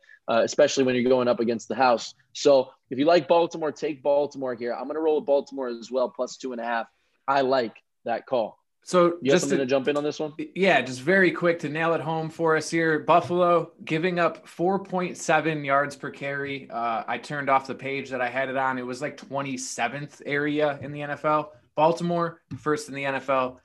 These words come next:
Speaker 2: five point six yards per carry. So, yeah, that, that says it all, man. Chunk runs here for Baltimore, it should be.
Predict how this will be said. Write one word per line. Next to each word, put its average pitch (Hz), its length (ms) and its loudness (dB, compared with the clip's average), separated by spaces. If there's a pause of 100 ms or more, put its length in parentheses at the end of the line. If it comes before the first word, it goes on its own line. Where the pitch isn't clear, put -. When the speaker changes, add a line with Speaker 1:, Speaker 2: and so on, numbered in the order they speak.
Speaker 2:
five 143 460 2
point 151 280 -6
six - 400 -8
yards 123 360 -2
per 113 160 -6
carry. 104 500 -10 (140)
So, - 180 -4
yeah, 127 300 2
that, 123 260 -2
that 131 160 -4
says 143 260 -4
it 151 80 -2
all, 151 220 8
man. 127 300 -2
Chunk 156 320 -4
runs 147 320 0
here 127 180 -4
for 127 100 -10
Baltimore, 113 540 -2
it 107 80 -14
should 110 220 -10
be. 107 240 -14